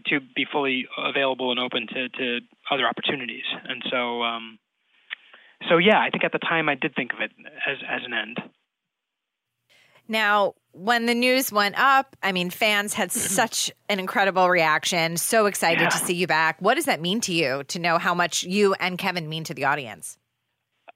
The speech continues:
Speaker 1: I, I mean, I really can't overstate, like, how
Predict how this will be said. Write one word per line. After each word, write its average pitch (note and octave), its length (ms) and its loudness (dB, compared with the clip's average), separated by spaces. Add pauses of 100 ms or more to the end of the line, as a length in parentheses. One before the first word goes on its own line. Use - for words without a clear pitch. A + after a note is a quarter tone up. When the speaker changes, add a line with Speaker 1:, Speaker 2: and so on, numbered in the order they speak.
(180)
Speaker 1:
I, - 140 -6 (200)
I - 240 -2
mean, G#3 140 -2
I G#3+ 40 2
really A3+ 240 6
can't G3 220 2
overstate, D3 640 0
like, C#3+ 260 -4
how C3 420 0